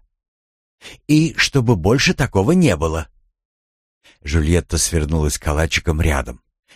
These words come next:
Ее попка уже была знакома с грозными проявлениями материнского гнева. Лучше было не продолжать. Люси сгребла обеих в охапку и поцеловала Клару в губки. Как бы ей хотелось чаще бывать с ними,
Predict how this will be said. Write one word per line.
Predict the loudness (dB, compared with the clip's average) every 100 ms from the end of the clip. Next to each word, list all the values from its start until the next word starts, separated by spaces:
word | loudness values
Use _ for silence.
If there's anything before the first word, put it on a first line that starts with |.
| _
Ее | 2 4 4
попка | 2 0 0 0
уже | 2 2
была | 2 2 0
знакома | -2 -4 0 2 2 0 -2
с | -4
грозными | 0 2 0 0 2 2
проявлениями | 2 2 2 2 2 2 2 2 2 -2 -2
материнского | -2 2 2 2 -2 -2 -2 -2
гнева. | -2 -2 -4 -12 _ _ _ _ _ _
Лучше | 0 0 0 0
было | 2 2 2
не | 2 0 0
продолжать. | 0 0 -2 -4 -6 -8 -10 -14 _ _ _ _ _ _ _ _ _
Люси | -2 0 2 2
сгребла | 2 0 0 2 0 0 -4
обеих | -4 0 2 0 -2
в |
охапку | -4 -2 -2 -2 0 0
и | 0 -2
поцеловала | 0 -2 0 0 0 0 0 -4
Клару | -4 -2 0 -2 -4
в | -10 -2
губки. | 0 0 -2 -10 -12 _ _ _ _ -20 -8
Как | -2 0
бы | 2
ей | 2 2
хотелось | 2 0 2 2 2 2
чаще | 0 2 2 0 2
бывать | 2 2 0
с | -2
ними, | -2 -2 -4